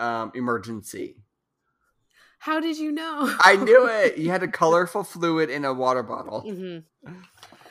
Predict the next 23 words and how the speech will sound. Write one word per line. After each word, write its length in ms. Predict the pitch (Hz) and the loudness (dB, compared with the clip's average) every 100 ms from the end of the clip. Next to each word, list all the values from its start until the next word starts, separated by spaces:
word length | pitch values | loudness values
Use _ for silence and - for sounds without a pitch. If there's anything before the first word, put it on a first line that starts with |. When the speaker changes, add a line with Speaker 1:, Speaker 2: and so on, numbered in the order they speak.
| - - 196 _ - | -20 -20 -20 _ 0
Speaker 2:
Well, 480 | 240 240 226 208 - - | 4 4 2 -4 -10 -6
um, 380 | 208 196 190 - | -2 -2 -4 -6
it 60 | 262 | -6
is 160 | 330 | -4
raspberry 420 | 269 226 220 185 175 | -4 -4 -4 -8 -8
flavored, 540 | - 156 156 156 151 | -10 -10 -8 -10 -8
but 380 | 175 160 156 - 185 | -6 -6 -6 -10 -10
guess 260 | 208 196 | -8 -6
what? 160 | 202 156 | -4 -6
I 100 | 175 | -6
can't 300 | - 262 254 | -8 -8 -8
taste 640 | - 330 302 - - - - _ | -8 -6 -6 -10 -16 -18 -20 _
it. 260 | 196 165 - _ - | -6 -6 -10 _ 4
Speaker 1:
Oh 180 | 208 240 | 4 6
my 140 | 240 | 4
Speaker 2:
So 60 | 269 | 4
Speaker 1:
God, 300 | 247 262 254 | 4 6 4
I 100 | 240 | 0
forgot. 520 | 240 240 240 240 233 | -2 -2 0 0 -2
You 100 | 208 | -2
lost 340 | 196 196 214 - | -2 -2 -4 -10
your 100 | 202 | -12
taste. 880 | - 226 233 156 117 - - - | -10 -10 -4 -4 -4 -6 -14 -18